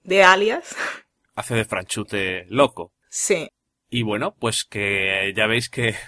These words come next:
Speaker 2: <laughs> por, por actor no será. Pero bueno, eh, ¿qué serie es esta? Pues esta serie es una comedia de veinte minutos de la Fox,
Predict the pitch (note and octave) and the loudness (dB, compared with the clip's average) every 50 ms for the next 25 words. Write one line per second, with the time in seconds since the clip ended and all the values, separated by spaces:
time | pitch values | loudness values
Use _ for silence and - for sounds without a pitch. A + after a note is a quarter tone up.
0 | - - C3+ A#2 - - - - E3+ D3+ C3 C#3 B2+ C#3+ - - - A3 - - | -14 -14 -12 -12 -12 -10 -4 0 0 0 0 0 -4 -8 -12 -12 -12 -12 -12 -14
1 | - _ - A2+ G#2+ - - B2 A#2 A2+ A2+ G#2+ - G2+ E2 E2 - - G#2+ A#2+ | -8 _ -2 0 0 0 -2 -4 -4 -4 -4 -6 -6 -6 -8 -6 -4 -2 0 2
2 | B2 B2+ A2+ - - - _ _ _ - - A2+ A2 A2 G#2+ G#2 G#2+ G#2+ G#2+ G#2+ | 4 4 2 0 -4 -14 _ _ _ -8 -4 -2 0 0 0 0 0 0 -2 -2
3 | G#2+ G#2 - _ _ - - C#3 C3+ C3 - D3 C#3 B2+ B2+ B2 A#2 C3 C3 - | -4 -6 -8 _ _ -4 0 0 0 0 0 -2 -2 -2 -2 -4 -4 -6 -8 -8
4 | - - A#2+ A#2 - G#2+ G2+ A#2 A#2 - C3+ A#2+ - C3 B2 A#2+ B2+ B2+ B2+ - | -6 -6 -6 -4 -4 -6 -6 -6 -8 -8 -8 -8 -6 -6 -6 -4 -4 -6 -6 -6
5 | - A#2 A#2 - - - B2 A#2 - - - A2 G2+ G2+ G#2+ G#2+ A2 A2 G#2+ A2 | -6 -6 -6 -6 -6 -6 -6 -8 -6 -6 -4 -4 -2 -2 -2 -2 -2 -2 -4 -4
6 | A2 - G#2+ A2+ A#2 A#2 A#2+ A#2 - C#3 B2 A2+ F2+ E2+ - - - - - - | -6 -6 -6 -4 -4 -4 -6 -6 -6 -8 -8 -6 -8 -8 -10 -12 -18 -18 -16 -16
7 | - - | -16 -16